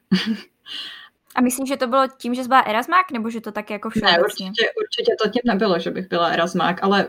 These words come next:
Speaker 1: tam celkově ta, ta úroveň těch hodin si myslím, že byla,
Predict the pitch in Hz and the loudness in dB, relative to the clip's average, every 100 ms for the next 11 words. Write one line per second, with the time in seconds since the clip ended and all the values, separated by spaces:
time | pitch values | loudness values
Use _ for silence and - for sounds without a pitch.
0 | - 214 226 - _ - 226 226 247 254 | 2 4 4 0 _ 4 4 8 6 8
1 | 247 240 247 240 226 220 226 240 233 220 | 6 6 6 8 8 6 4 4 4 2
2 | 226 226 233 226 247 233 233 226 233 233 | 2 -2 -2 -2 -2 -2 0 0 2 2
3 | 233 226 | 0 -2